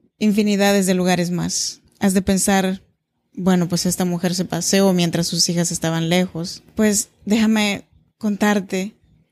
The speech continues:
esta misma persona me miró cómo era mi sufrimiento al no tener a mis hijas conmigo. Y por muy cruel que parezca, yo estoy agradecida.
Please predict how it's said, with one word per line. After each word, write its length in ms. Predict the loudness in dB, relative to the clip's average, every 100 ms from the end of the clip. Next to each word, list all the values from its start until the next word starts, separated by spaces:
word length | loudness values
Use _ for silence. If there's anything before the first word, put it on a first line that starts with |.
| -4
esta 140 | 0 2
misma 260 | 4 2
persona 420 | 2 2 4 4 4
me 140 | 4
miró 300 | 4 4 2
cómo 340 | 2 0 0
era 220 | 0 2 2
mi 140 | 0
sufrimiento 800 | -2 -4 -6 -4 -2 -4 -8 -12 _ _ _ _
al 140 | -4
no 120 | -2 -2
tener 300 | -2 0 0
a 60 |
mis 220 | 0 -2
hijas 340 | -4 -6 -10 -10
conmigo. 540 | -8 -8 -10 -12 -16 _ -6
Y 100 | 0
por 180 | 2
muy 260 | 4 2 2
cruel 420 | 2 2 4 2
que 100 | -2
parezca, 720 | -2 0 0 -2 -6 -8 -10 -14 _ _ -4
yo 200 | 0 0
estoy 240 | 2 0
agradecida. 840 | 2 2 0 -2 0 0 0 -2